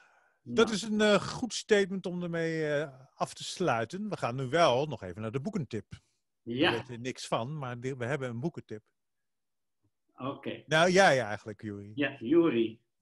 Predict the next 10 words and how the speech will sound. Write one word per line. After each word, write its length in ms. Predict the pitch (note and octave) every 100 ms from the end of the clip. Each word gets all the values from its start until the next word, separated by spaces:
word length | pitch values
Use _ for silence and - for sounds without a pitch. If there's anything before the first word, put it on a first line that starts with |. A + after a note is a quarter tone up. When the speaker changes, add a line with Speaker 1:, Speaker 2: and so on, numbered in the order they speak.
| - - A2 D3
Speaker 1:
Juri, 580 | A#2+ D3 E3+ E3 E3+ -
aan 160 | C3+ C3+
het 100 | -
eind 240 | G3+ F3+
van 180 | F3 D#3+
onze 260 | D3+ B2+ A#2+
gesprekken 520 | - - C#3 - A#2
vragen 320 | C#3+ E3 C3
we 80 | C#3
altijd 520 | C3+ C3 C3 B2 -